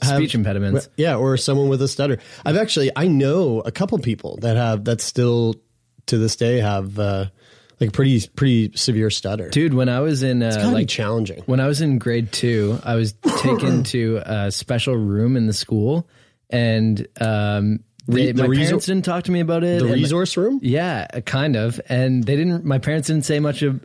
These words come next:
Speaker 2: about it to me. It was only, like, four or five times that I went, but they got me to read She Sells Seashells by the Seashore a lot because I have a little lisp.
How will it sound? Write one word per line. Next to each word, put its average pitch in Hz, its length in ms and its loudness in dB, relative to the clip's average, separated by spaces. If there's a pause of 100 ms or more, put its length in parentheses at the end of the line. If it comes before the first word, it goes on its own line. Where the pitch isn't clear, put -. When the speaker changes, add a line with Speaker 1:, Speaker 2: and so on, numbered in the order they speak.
Speaker 2:
about 131 340 2
it 120 100 -4
to 139 100 -2
me. 135 240 2 (220)
It 147 80 0
was 135 120 4
only, 165 120 0
like, 151 180 0
four 123 220 -2
or 123 60 0
five 120 240 -2
times 113 260 0
that 123 120 0
I 104 40 0
went, 104 360 -2 (260)
but 135 160 0
they 127 80 2
got 135 160 0
me 135 120 2
to 131 80 2
read 117 360 0 (320)
She 160 420 0
Sells 117 500 0
Seashells 101 840 0
by 113 280 0
the 110 140 0
Seashore 113 720 0
a 104 100 -4
lot 104 340 0
because 110 500 0 (360)
I 120 60 0
have 113 100 2
a 117 40 2
little 113 360 2
lisp. 110 440 -2